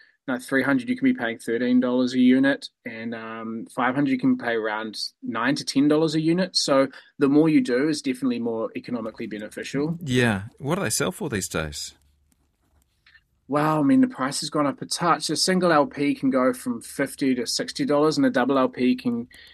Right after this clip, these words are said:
Speaker 1: kinda get up there around seventy dollars a unit from
Speaker 2: Really?
Speaker 1: retail.
Speaker 2: Yeah.
Speaker 1: Yeah, yeah, it's,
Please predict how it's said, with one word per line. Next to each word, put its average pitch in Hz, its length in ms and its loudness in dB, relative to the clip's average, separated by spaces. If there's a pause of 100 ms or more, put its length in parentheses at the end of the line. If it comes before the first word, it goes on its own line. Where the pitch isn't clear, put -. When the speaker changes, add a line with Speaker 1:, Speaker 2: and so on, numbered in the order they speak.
(240)
Speaker 1:
kinda 147 200 -2
get 127 120 -2
up 117 160 -4
there 117 180 -4
around 110 300 -8
seventy 147 460 -2
dollars 120 300 2
a 117 40 -6
unit 113 340 -8
from 135 80 -12
Speaker 2:
Really? 156 400 0
Speaker 1:
retail. 117 600 -2 (220)
Speaker 2:
Yeah. 135 240 4
Speaker 1:
Yeah, 143 240 6
yeah, 131 240 4
it's, - 180 -10